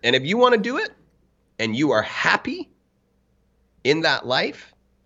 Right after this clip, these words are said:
God bless you, because it's about finding your level of happiness. But should you choose to strive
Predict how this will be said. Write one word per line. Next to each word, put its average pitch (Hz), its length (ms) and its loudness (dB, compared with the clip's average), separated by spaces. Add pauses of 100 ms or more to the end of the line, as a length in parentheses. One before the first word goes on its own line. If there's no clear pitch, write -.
(1000)
God 127 180 4
bless 117 260 -2
you, - 100 -14 (320)
because 110 640 0 (300)
it's 107 160 -6
about 107 320 -2
finding 120 480 0
your 107 320 2
level 98 540 -2 (420)
of 98 140 0
happiness. - 640 -4 (1000)
But 123 160 4
should 185 300 0
you 247 160 0
choose 185 680 0 (600)
to 156 140 0
strive - 800 0